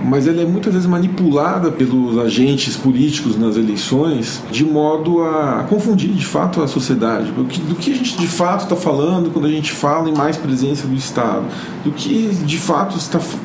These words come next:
está se falando quando a gente tá falando numa agenda liberal? Fundo, no fundo, quando você olha pro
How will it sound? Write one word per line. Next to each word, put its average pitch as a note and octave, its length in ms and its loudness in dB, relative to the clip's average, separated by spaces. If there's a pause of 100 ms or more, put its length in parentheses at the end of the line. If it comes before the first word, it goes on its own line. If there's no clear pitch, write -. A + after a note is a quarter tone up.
(100)
está - 220 -2
se - 120 -4
falando D3 540 0 (440)
quando C#3+ 200 2
a C3+ 40 0
gente - 380 -2
tá C#3+ 120 2
falando C#3+ 300 2
numa C#3+ 200 2
agenda C3 260 2
liberal? B2 640 2 (140)
Fundo, - 220 -2
no C#3+ 100 4
fundo, C3 720 2 (180)
quando - 140 -4
você - 120 0
olha - 120 2
pro D3 580 2